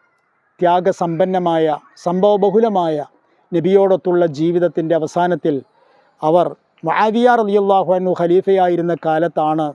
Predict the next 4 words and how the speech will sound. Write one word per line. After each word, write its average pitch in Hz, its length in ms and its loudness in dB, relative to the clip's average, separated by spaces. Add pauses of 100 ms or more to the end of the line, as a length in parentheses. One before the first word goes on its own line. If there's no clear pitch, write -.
(920)
വഫാത്താകുന്നത് 165 960 0
എന്നാണ് 143 260 -4 (100)
ചരിത്രം. 135 400 -12 (680)
അവരന്തിയുറങ്ങുന്നത് 175 1120 0